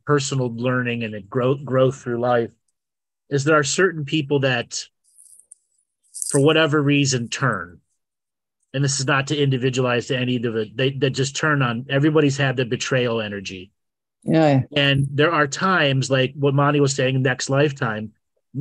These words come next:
Speaker 1: In my personal life, and because I have a vision,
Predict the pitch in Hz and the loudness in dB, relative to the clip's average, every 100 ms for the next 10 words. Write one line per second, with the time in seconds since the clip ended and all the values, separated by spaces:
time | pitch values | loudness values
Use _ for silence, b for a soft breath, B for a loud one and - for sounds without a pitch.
0 | 139 156 156 180 190 160 139 131 131 123 | -2 0 2 2 2 0 0 -2 -2 0
1 | 123 120 127 139 143 139 135 139 123 113 | 0 -2 -4 -2 0 0 2 0 -2 0
2 | 131 151 131 120 113 | 2 2 2 -2 -4